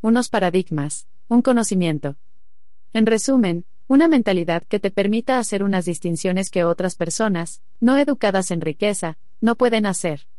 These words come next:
El dinero se hace en la mente y es fruto de una mentalidad concreta,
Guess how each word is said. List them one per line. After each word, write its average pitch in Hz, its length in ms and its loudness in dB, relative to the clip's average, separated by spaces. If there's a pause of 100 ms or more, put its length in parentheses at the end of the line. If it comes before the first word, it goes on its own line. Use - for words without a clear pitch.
(640)
El 240 160 2
dinero 285 320 6
se 262 180 0
hace 190 260 0
en 185 60 0
la 170 120 0
mente 175 300 -2
y 208 100 0
es 208 100 -2
fruto 254 320 2
de 254 100 4
una 202 200 2
mentalidad 165 500 0
concreta, 170 640 -2